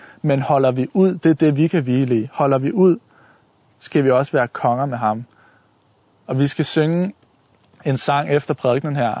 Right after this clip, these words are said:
øh, lige om lidt. Der synger, øh, spiller Pauline og bandet en sang for os, øhm, som hedder, øh, s-, den er skrevet ud fra salme treogtyve, og så hedder den I Am Not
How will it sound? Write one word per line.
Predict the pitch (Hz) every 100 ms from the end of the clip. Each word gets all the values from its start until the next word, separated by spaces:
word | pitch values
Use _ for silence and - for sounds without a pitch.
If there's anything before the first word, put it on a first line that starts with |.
| -
øh, | 117 113
lige | 110 139
om | 135
lidt. | 117 120
Der | 139
synger, | - 156 147 135 - _ - _ -
øh, | 110 107 110
spiller | - 147 147 156
Pauline | - 123 131 139 147
og | 131
bandet | 127 120 127 135 147
en | 127
sang | 123 131 127 -
for | 117
os, | 117 127 - - -
øhm, | 175 117 113 110 110 110 _ _ _ _ - _ _ _
som | - 143 127
hedder, | 131 123 117 117 - _
øh, | 123 117 107 107 107 110 - _ _ _ _
s-, | - - -
den | 123 120
er |
skrevet | 120 - 143 147
ud | 139 135
fra | -
salme | 135 127 117 117
treogtyve, | - 147 127 - 131 147 151 _ _ _ -
og | 131
så | 127
hedder | 139 123 113
den | 113 113 -
I | 123 123 127
Am | 123
Not | 110 113 113